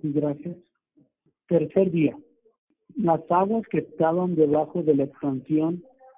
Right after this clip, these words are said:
se juntaron en mares, y a lo que quedó seco llamó tierra. Entonces la tierra fue revestida de pasto, hierbas y árboles, que dieron fruto según su propio género, con su semilla en ellos.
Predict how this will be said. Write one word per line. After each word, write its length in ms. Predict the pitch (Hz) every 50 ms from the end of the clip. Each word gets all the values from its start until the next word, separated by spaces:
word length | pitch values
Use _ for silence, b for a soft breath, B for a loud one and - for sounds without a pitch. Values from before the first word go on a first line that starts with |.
| _ _ -
se 100 | 165 160 160
juntaron 680 | - 156 147 143 147 170 165 165 175 175 185 190 175
en 220 | 160 147 147 147 147
mares, 420 | 151 156 165 165 175 180 180 175 - _ _ _ _ _ _ -
y 180 | 190 202 208
a 140 | 202 196 196
lo 420 | 196 196 202 202 202 208 220 233 - - _ - - -
que 160 | 165 156 156
quedó 300 | - 165 156 156 170 175 170 -
seco 340 | 175 175 170 - - 175 160
llamó 300 | 156 151 143 147 147 143
tierra. 440 | 147 156 165 175 185 175 151 127 - _ _ _ _ _ _ _ _
Entonces 580 | 165 156 151 147 - 175 180 185 175 220 214
la 140 | 202 175 156
tierra 520 | 151 - - 165 165 175 180 180 190 196 185 190 -
fue 140 | 170 170 170
revestida 680 | 175 185 170 156 156 147 - - - 160 160 180 180
de 120 | 170 151
pasto, 520 | - - - 156 160 165 160 - - 180 165
hierbas 480 | 156 151 156 156 156 151 165 165 - - -
y 100 | 151 156
árboles, 500 | 151 165 185 190 170 151 131 127 127 127 - _ _ _ B B B B B B B
que 140 | 170 160 147
dieron 360 | 156 165 170 185 190 190 - -
fruto 420 | 160 165 170 170 165 - 190 190 190
según 400 | - 156 143 135 147 156 160 160 -
su 140 | 180 165 -
propio 420 | 170 156 151 151 - 160 160 156 -
género, 520 | 165 165 175 190 196 196 190 202 214 214 - _ _ _ _ _ _ _ _
con 260 | _ 160 165 160 151 -
su 140 | 175 160 151
semilla 800 | - 165 156 156 156 160 165 170 165 160 170 165 170 170 170 - -
en 260 | 143 139 139 139 139
ellos. 360 | 135 135 131 135 131 127 131